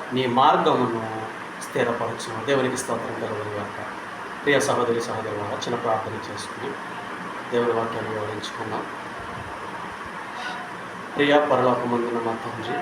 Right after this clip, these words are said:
సకల ఆశీర్వాదాలకు కారణభూతుడైన దేవా, నీకు వందనాలు, స్తోత్రాలు. గడిచిన కాలమంతా మీ కృపలో మమ్మల్ని భద్రపరుచుకుని, నాయన,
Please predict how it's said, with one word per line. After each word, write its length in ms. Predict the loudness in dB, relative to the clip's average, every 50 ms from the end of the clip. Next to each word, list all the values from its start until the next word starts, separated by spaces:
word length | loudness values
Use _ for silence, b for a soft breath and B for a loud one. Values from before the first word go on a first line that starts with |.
| -4 -6 -8 -10 -10 -10 -8
సకల 260 | -6 -6 -2 0 2 2
ఆశీర్వాదాలకు 640 | 2 2 2 0 0 2 2 2 2 2 2 0
కారణభూతుడైన 880 | 0 -2 -4 -6 -4 -2 -2 -2 0 -2 -4 -4 -4 -6 -4 -4 -4 -4
దేవా, 360 | -4 -4 -2 0 0 0 0 0 -2 -2 -2 -2 -2 -2 -2 -6 -8 -2 0
నీకు 180 | 0 4 6 8
వందనాలు, 460 | 8 8 8 6 6 6 6 6 6
స్తోత్రాలు. 600 | 4 4 4 4 4 4 4 4 4 6 6 4 4 2 -2 -2 -2 -2 -2 -2 -2 2 6 8
గడిచిన 340 | 8 8 8 6 8 8 8
కాలమంతా 580 | 8 10 8 10 10 8 8 8 8 8 8
మీ 80 | 8 8
కృపలో 380 | 8 8 8 8 10 10 10 10
మమ్మల్ని 280 | 10 8 8 8 8
భద్రపరుచుకుని, 800 | 8 8 6 6 6 6 6 6 4 4 2 2 2 4 4 4 2 0 -2 -6 -6 -8 -4 0
నాయన, 320 | 2 4 6 6 6 4